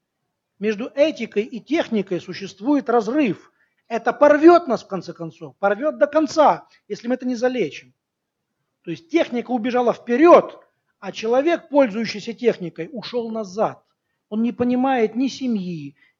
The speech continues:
ни ответственности за чадородие, ни страха перед небом, ни уважения к земле. Он не бережёт хлеба, который ест. Он не ценит того, чем пользуется. Он просто стал животным,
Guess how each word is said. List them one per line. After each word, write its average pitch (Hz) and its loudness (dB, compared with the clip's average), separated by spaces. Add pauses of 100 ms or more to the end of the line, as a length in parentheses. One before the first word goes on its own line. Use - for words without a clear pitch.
ни 214 -8
ответственности 240 -6
за 226 2 (200)
чадородие, 180 0 (280)
ни 220 -6
страха 254 -4
перед 247 -10
небом, 170 -4 (180)
ни 202 -2
уважения 247 0
к 190 -10
земле. 180 0 (340)
Он 240 -2
не 254 0
бережёт 247 -2
хлеба, 233 0
который 196 -2
ест. 175 -6 (220)
Он 240 -2
не 247 -2
ценит 262 -2
того, 254 0
чем 247 -6
пользуется. 165 4 (200)
Он 180 -10
просто 233 -4
стал 226 -8
животным, 180 -10